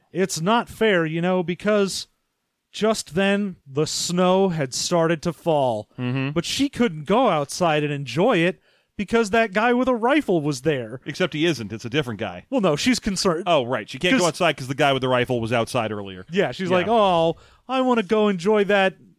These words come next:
Speaker 1: fucking snow of the season, but I can't
Speaker 2: Mm-hmm.
Speaker 1: because there's someone with a rifle. Hopefully when the police get here, they'll clear everything up,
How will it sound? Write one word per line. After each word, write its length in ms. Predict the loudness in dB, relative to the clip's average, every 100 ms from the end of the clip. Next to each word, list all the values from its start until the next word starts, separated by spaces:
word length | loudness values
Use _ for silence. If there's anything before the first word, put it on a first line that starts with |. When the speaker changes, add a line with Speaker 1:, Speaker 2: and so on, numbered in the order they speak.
| _ _
Speaker 1:
fucking 560 | 0 2 2 0 -2 -4
snow 580 | -2 2 4 4 4 2
of 140 | 2
the 220 | 0 0 -6 -6
season, 500 | -2 0 0 -2 0
but 140 | 0
I 120 | 0
can't 500 | -2 -2 0 -2 -6
Speaker 2:
Mm-hmm. 340 | -6 -4 -4 -6 -12 -4
Speaker 1:
because 680 | -2 2 2 2 0 -6 -8 _ _ _ _ _
there's 320 | 0 2 2
someone 360 | 0 0 2 2
with 140 | 2
a 60 | 2
rifle. 520 | 4 2 0 -6 -8 _ _
Hopefully 460 | 0 0 2 2 2
when 140 | 2
the 80 | 0
police 420 | -2 0 2 0
get 220 | 0 -2 0
here, 320 | -2 -2 -4 _ _ -2
they'll 180 | 2 2
clear 460 | 0 0 0 -2 -2
everything 640 | 0 2 2 2 0 -2 2
up, 280 | 0 -2